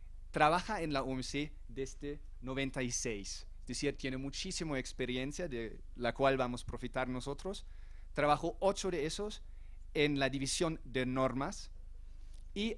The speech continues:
es también académico, eh, trabajó como profesor invitado en Australia en dos mil diez. Vamos a empezar primero con la presentación del profesor, eh, Nicolás Cobo.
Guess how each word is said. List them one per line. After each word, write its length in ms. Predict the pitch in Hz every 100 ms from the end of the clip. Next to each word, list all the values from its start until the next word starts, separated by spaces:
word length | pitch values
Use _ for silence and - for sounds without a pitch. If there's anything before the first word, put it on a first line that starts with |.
| -
es 200 | 160 -
también 320 | 160 165 196
académico, 640 | 151 143 147 151 160 175 180 - - - - -
eh, 380 | 143 139 135 - -
trabajó 480 | - 139 135 160 -
como 240 | - 131 -
profesor 500 | 135 147 - 185 156
invitado 460 | 135 127 131 135
en 100 | 127
Australia 500 | 113 113 - 117 120
en 120 | 110
dos 200 | 101 98
mil 180 | 104 95
diez. 360 | - 87 - - - - - - - - -
Vamos 340 | - 143 180 208
a 80 | 175
empezar 500 | 147 175 147 143 -
primero 460 | - 131 143 170 202 - - - - -
con 160 | - 143
la 160 | 139 -
presentación 760 | 139 139 135 131 - 151 170 - - -
del 180 | - 127
profesor, 640 | 123 131 123 123 127 123 - - -
eh, 360 | 101 127 120 -
Nicolás 400 | 123 127 123 117
Cobo. 380 | - 147 196